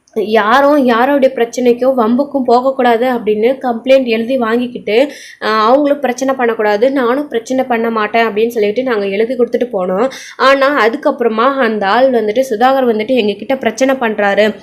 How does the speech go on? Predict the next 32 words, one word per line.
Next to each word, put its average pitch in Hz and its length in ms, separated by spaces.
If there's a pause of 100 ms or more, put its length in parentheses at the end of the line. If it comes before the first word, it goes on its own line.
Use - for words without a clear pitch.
(200)
அது 226 220
மட்டும் 277 280
இல்லாம 247 340
தொழில் 262 360
ரீதியாவும் 233 640
என்ன, 233 420 (340)
அஹ், 226 120
முன்னேற 262 440
விடாம 226 400
தடுக்கிறாங்க. 226 640
இந்த 214 200
மாதிரி 226 240
வேறொரு 220 420
ஆட்களை 226 400
வச்சு 233 600
தேவையில்லாத 233 520
வேலையெல்லாம் 220 580 (200)
அவர் 214 220
வந்து 226 240
பார்த்துக்கிட்டு 226 440
இருக்காரு. 208 400
ஏற்கனவே 233 580
நான் 226 200
ரெஸ்டாரண்ட்டை 233 560
இழந்து 220 440
ரொம்ப 226 260
கஷ்டப்பட்டு 240 580
இந்த 247 200
சின்ன 220 240
ரெஸ்டாரண்ட்டை 208 460
ஓப்பன் 214 380
பண்ணியிருக்கேன், 208 500